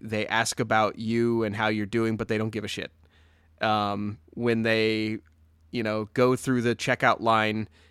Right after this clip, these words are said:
they donate the one dollar to kids, uh, on reflex. Like, like, they have all of these checklists of things that look like they're being self-aware, but you know that, like,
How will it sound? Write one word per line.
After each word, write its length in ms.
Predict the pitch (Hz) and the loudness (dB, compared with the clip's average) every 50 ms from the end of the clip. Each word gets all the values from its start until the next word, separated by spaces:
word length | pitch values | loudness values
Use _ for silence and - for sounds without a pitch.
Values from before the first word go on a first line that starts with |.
| _ _ | _ _
they 120 | - 120 127 | 0 0 2
donate 380 | 113 131 123 123 127 123 - | 4 4 4 4 4 2 2
the 80 | - 117 | 0 0
one 200 | 113 120 117 117 | 2 2 0 2
dollar 360 | 113 110 110 110 110 107 110 107 | 2 2 2 2 2 0 -4 -4
to 220 | - - 110 104 | -4 -6 -6 -6
kids, 720 | - - - 123 113 110 110 107 107 107 - - - - - _ _ _ _ _ _ _ _ _ _ - - | -6 -4 -2 0 0 0 -2 -4 -6 -6 -6 -8 -10 -14 -16 _ _ _ _ _ _ _ _ _ _ -12 -10
uh, 120 | 110 113 98 - _ - 64 - - | -10 -10 -10 -12 _ -20 -20 -12 2
on 220 | - 135 131 127 120 | 6 8 8 8 6
reflex. 580 | 123 117 - - 101 87 - - - - - - - - _ _ - | 2 0 -2 -4 -8 -10 -8 -6 -8 -8 -8 -10 -20 -20 _ _ -2
Like, 220 | 127 131 139 - | 0 0 2 4
like, 160 | 143 135 123 - | 2 2 4 4
they 140 | 147 139 | 2 2
have 340 | 117 110 135 151 147 143 131 - | 2 4 4 4 4 4 2 0
all 260 | - 123 131 135 139 139 | 2 4 4 6 4 4
of 140 | 123 120 | 2 2
these 420 | 127 131 123 120 117 110 - - - _ | 0 -2 0 0 -2 -4 -6 -12 -16 _
checklists 680 | - - - 151 135 - - 127 127 117 - - - - | -10 -2 0 0 0 0 -2 -4 -2 -2 -2 -2 -6 -6
of 220 | - - 120 110 - | -4 -2 -4 -4 -2
things 420 | - 123 120 117 117 113 101 113 | -2 -2 0 0 0 -2 -2 -4
that 160 | 110 107 - | -6 -6 -6
look 440 | - 110 113 117 120 135 131 - - | -4 -6 -4 0 0 0 0 0 0
like 180 | 120 113 - - | -2 -2 0 0
they're 120 | 120 113 | -2 -2
being 220 | 110 117 113 107 - | 0 0 -4 -4 -4
self-aware, 680 | - 113 104 - 110 104 101 98 101 98 90 - - _ - - - - - - - _ _ - | -4 -6 -6 -4 -6 -4 -4 -4 -4 -4 -6 -8 -10 _ -20 -20 -20 -20 -20 -20 -20 _ _ -18
but 300 | 110 - - 117 113 - | -8 0 2 2 2 2
you 240 | - 113 117 117 120 | 0 0 0 2 2
know 420 | 113 113 117 120 120 117 117 113 | 2 2 4 4 4 4 2 0
that, 220 | 104 113 113 107 - | 0 -2 -2 -2 -2
like, 480 | 107 107 101 101 104 - - - - | -4 -4 -4 -4 -6 -8 -12 -20 -20